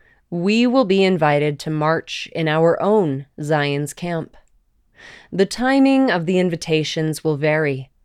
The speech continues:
and the particular obstacles we may encounter on the journey will be different, but our ongoing and consistent response to this inevitable call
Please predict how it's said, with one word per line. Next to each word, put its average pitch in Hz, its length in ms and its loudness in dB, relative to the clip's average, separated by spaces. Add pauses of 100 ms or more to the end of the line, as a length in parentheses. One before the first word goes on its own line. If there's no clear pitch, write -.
(320)
and 175 120 0
the 170 60 0
particular 269 760 0
obstacles 170 760 -2
we 156 140 -2
may 165 200 -2
encounter 165 600 -2
on 160 140 0
the 156 80 -2
journey 165 400 0
will 185 340 2
be 226 140 -2
different, 175 580 -4 (720)
but 156 160 0
our 156 320 2
ongoing 175 840 2 (200)
and 160 200 -8
consistent 190 720 -4
response 135 680 -6
to 170 100 -6
this 170 340 -2
inevitable 220 680 0
call 139 580 -4